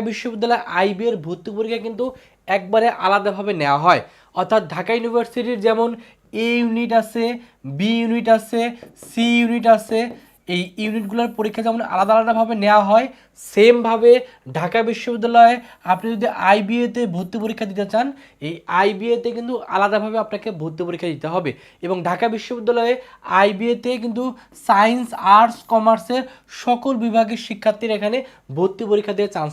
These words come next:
পাওয়ার সুযোগ থাকবে। এখন আপনাদের মনে প্রশ্ন থাকতেই পারে, কেন আসলে ঢাকা বিশ্ববিদ্যালয়ে আইবিএ তে পড়াশোনা করা উচিত? তো ঢাকা বিশ্ববিদ্যালয়ে আইবিএ এর কিন্তু অনেক অনেক শিক্ষার্থী কিন্তু এই আইবিএ কমপ্লিট করে বা ঢাকা ইউনিভার্সিটি আইবিএ তে পড়াশোনা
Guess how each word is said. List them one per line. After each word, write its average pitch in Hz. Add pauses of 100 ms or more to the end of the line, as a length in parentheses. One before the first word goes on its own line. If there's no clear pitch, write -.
পাওয়ার 165
সুযোগ 147 (100)
থাকবে। 196 (400)
এখন 185
আপনাদের 240
মনে 254
প্রশ্ন 233 (140)
থাকতেই 233
পারে, 190 (420)
কেন 247 (180)
আসলে 247 (420)
ঢাকা 185 (100)
বিশ্ববিদ্যালয়ে 240 (240)
আইবিএ 214
তে 233 (100)
পড়াশোনা 180
করা 156 (100)
উচিত? 196 (340)
তো - (120)
ঢাকা 180 (100)
বিশ্ববিদ্যালয়ে 247 (220)
আইবিএ 208
এর 226
কিন্তু 240 (380)
অনেক 254 (180)
অনেক 233 (640)
শিক্ষার্থী 226
কিন্তু 233 (200)
এই 185 (280)
আইবিএ 214 (100)
কমপ্লিট 214 (100)
করে 233 (300)
বা 160 (100)
ঢাকা 175
ইউনিভার্সিটি 226 (160)
আইবিএ 202
তে 240
পড়াশোনা 208